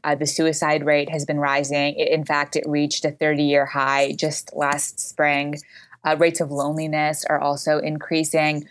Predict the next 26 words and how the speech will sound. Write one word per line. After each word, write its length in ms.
And 120
so 120
there 140
does 280
seem 180
to 120
be 200
this, 460
this 160
sense 260
of 220
malaise 840
that's 420
overtaking 960
people. 640
And 360
my 340
argument 640
is 180
that 340
what's 240
causing 480
that 200
malaise 600
is 260
this 380